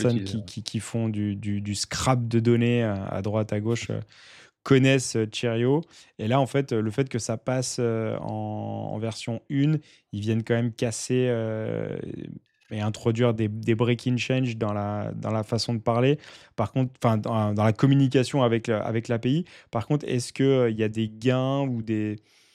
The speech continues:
Speaker 1: nouvelles
Speaker 2: Non, ils,
Speaker 1: fonctionnalités
Speaker 2: euh,
Speaker 1: qui
Speaker 2: non, je crois pas. En fait, tu vois, ils ont, si tu regardes dans les break-in, euh, c'est juste, euh, version de Node, des trucs comme ça. Il y a pas, voilà, ils l'ont moderne-, tu vois, dix-huit, euh, dix-sept, euh, après, ils ont changé deux, trois trucs.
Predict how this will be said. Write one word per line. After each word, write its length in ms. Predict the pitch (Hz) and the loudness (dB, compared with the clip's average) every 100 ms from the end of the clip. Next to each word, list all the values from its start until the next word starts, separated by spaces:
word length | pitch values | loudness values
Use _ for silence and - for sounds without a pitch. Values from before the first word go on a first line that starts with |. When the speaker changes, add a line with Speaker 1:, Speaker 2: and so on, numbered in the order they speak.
| _ _ _ 123 | _ _ _ -2
Speaker 1:
nouvelles 300 | 123 123 127 | 2 4 2
Speaker 2:
Non, 40 | |
ils, 40 | |
Speaker 1:
fonctionnalités 920 | - 127 113 123 117 120 113 135 135 135 | 0 -4 -2 2 4 4 4 4 4 4
Speaker 2:
euh, 300 | 98 101 110 | 2 -2 -4
Speaker 1:
qui 280 | 107 107 110 | -6 -6 -2
Speaker 2:
non, 180 | 104 110 | -2 -2
je 80 | |
crois 180 | - 104 | -2 -2
pas. 140 | 113 113 | 0 0
En 80 | |
fait, 220 | 101 107 - | -2 -4 -6
tu 160 | - | -4
vois, 160 | 107 104 | 0 0
ils 100 | 98 | -2
ont, 420 | 101 98 95 95 | -4 -4 -4 -4
si 100 | 92 | -6
tu 80 | 101 | -2
regardes 180 | 98 101 | -2 0
dans 100 | 101 | 0
les 200 | 98 98 | 0 -2
break-in, 540 | 101 104 - 107 104 | -2 -4 -8 -8 -6
euh, 880 | 101 90 90 90 90 90 87 87 85 | -6 -6 -6 -6 -6 -6 -8 -8 -10
c'est 340 | 85 - - 87 | -12 -14 -8 -6
juste, 340 | 87 98 - | -6 -8 -4
euh, 200 | 92 90 | -2 -2
version 320 | 90 - 98 | -4 -6 -6
de 60 | 95 | -4
Node, 260 | 95 98 | -2 -2
des 100 | 95 | -4
trucs 160 | - - | -10 -10
comme 140 | - | -12
ça. 200 | 92 98 | -6 -4
Il 40 | 92 | -2
y 40 | |
a 40 | 87 | -2
pas, 380 | 90 90 87 - - - - - - - _ _ _ | -4 -4 -6 -12 -20 -20 -20 -20 -20 -20 _ _ _
voilà, 240 | 95 101 95 | 4 6 6
ils 80 | 87 | 4
l'ont 100 | 90 | 0
moderne-, 380 | 98 104 110 | 2 2 -2
tu 100 | - | 0
vois, 160 | 107 104 | 2 4
dix-huit, 720 | 101 90 107 101 101 101 - | 2 -2 -6 -8 -8 -12 -4
euh, 140 | 98 | -4
dix-sept, 520 | 90 87 104 101 95 107 | -2 -6 -2 -2 -2 -6
euh, 320 | 104 104 98 | -4 -2 -4
après, 300 | 95 - 95 | -6 -8 -6
ils 140 | 87 | -6
ont 40 | 82 | -12
changé 260 | - 87 | -10 -8
deux, 100 | 85 | -6
trois 180 | 85 90 | -6 -10
trucs. 300 | - 104 | -6 -8